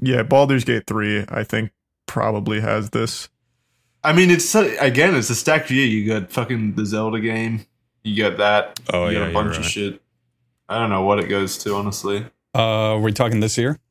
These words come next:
Speaker 1: Yeah.
Speaker 3: I hope
Speaker 2: Yeah,
Speaker 3: it
Speaker 2: this
Speaker 3: goes to
Speaker 2: year.
Speaker 3: either Zelda or, or Baldur's Gate,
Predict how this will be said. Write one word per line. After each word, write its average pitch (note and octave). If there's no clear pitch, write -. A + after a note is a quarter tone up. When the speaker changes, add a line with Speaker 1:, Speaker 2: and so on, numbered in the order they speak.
Speaker 1:
Yeah. B2+
Speaker 3:
I G#2+
hope A#2
Speaker 2:
Yeah, A2
Speaker 3:
it -
Speaker 2:
this F#2+
Speaker 3:
goes G#2+
to F#2+
Speaker 2:
year. G2
Speaker 3:
either G#2
Zelda G2
or, F#2
or F2+
Baldur's E2+
Gate, F2